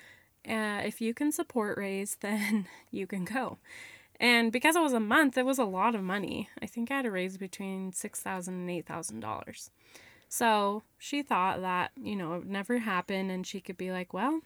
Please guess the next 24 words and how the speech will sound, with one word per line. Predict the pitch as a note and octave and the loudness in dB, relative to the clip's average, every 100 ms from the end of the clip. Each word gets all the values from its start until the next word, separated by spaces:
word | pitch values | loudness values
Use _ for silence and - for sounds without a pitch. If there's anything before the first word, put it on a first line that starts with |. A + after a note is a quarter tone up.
| _ _ | _ _
you | G3+ G3+ | -8 -2
didn't | A#3 C#4 - - | 0 0 -2 -4
get | B3+ | -2
enough | C#4+ D4 D4+ - | 2 2 2 2
money, | C#4+ A3 F#3+ A3 | 2 2 0 0
so | - G3 G3 | -2 -2 -4
sorry." | F#3+ A#3+ A3 G3 G3 G#3+ - - - - - - - _ _ _ - | -2 -2 0 -2 -4 -6 -12 -20 -18 -18 -18 -20 -20 _ _ _ 6
But | F4+ D4+ D4 - | 10 10 10 8
lo | B3 C4+ | 6 6
and | D4 | 6
behold, | D4+ A#3+ G#3 G#3+ A#3 C4+ - - | 6 6 6 6 4 0 -2 4
I | C4+ | 6
did, | B3 F#3+ G3 B3+ - | 6 4 2 0 -2
because | B3 B3 A#3+ | -2 0 0
God | - G3+ | 0 0
<laughs> | G#3+ | 4
wanted | A#3 B3 A3+ | 4 4 4
me | B3 | 2
to | B3 | 2
go, | B3+ F#3 F#3 G#3 - | 0 0 0 0 -2
and | G3+ G3+ | -2 0
I | G3 | 0
was | G3 G#3+ - | 0 0 -2
determined. | A3+ G#3 F#3 F#3+ A3 D#4 | -4 -6 -4 0 2 2